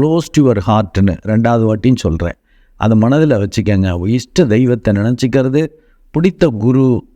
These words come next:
அந்த ஞானிகள், ரிஷிகள், அவங்கள பிடிச்சிக்கங்க.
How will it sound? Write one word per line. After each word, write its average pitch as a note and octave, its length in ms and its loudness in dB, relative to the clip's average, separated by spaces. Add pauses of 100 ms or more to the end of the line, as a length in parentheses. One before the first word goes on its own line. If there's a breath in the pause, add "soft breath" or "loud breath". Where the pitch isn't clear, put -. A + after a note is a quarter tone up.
(120)
அந்த G#2 340 2 (220)
ஞானிகள், A2+ 680 2
ரிஷிகள், G#2+ 600 0
அவங்கள G2 380 0
பிடிச்சிக்கங்க. G2+ 560 -4